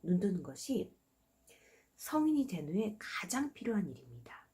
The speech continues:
융이 나타내 보이는 성인의 성장 단계에 관해서 이제 이 웬다이어는, 어, 네 개,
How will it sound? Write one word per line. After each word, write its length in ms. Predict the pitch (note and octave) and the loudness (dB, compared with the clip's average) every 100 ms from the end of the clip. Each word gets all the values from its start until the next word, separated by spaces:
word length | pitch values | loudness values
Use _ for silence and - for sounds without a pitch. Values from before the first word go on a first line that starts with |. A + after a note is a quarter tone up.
| _ _ _ _ _ _ _ _ _ - - - - | _ _ _ _ _ _ _ _ _ -20 -20 -20 6
융이 240 | G3 A#3+ C4 | 10 10 8
나타내 500 | D#3+ - A3+ A#3 G#3+ | 4 2 2 2 4
보이는 320 | F3+ F3+ A3 | 6 6 4
성인의 400 | G#3+ C4+ B3+ A#3+ | 2 0 0 0
성장 320 | C#4 C#4 C4 | 2 2 2
단계에 340 | G#3+ F3+ E3+ | 0 0 -2
관해서 540 | D#3 C#3 C#3+ A#3+ - - - _ _ _ _ _ _ _ | -6 -8 -4 -2 -2 -4 -16 _ _ _ _ _ _ _
이제 480 | - F3 E3+ A3 C#4+ - _ _ _ _ | -4 0 2 2 -2 -10 _ _ _ _
이 140 | F#3 | 6
웬다이어는, 920 | D3 D3+ G#3+ G#3+ E3+ C#3+ F3 C#4 F#3 - - _ _ _ - | 8 8 8 6 4 2 4 2 2 -2 -16 _ _ _ -16
어, 280 | C3+ C3 C3+ | -8 -4 4
네 240 | D#3+ G3 A3 | 8 10 10
개, 320 | A#3 G3+ | 6 4